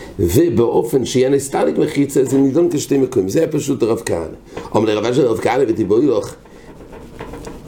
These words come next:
רב אשי אמר לרב כהנא, "תיבאו לך, כי בואי סילוק מחיצה ועשיית מחיצה, מיהווה כשתי מקומות,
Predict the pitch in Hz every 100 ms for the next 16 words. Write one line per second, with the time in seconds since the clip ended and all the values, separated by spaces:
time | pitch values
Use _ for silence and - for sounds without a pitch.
0 | - 95 120 165 156 120 147 135 - 120
1 | 92 135 185 196 113 - 139 117 160 214
2 | 131 - 175 175 139 135 180 135 120 160
3 | 135 120 - 156 143 127 123 113 127 120
4 | 104 - 180 196 190 175 -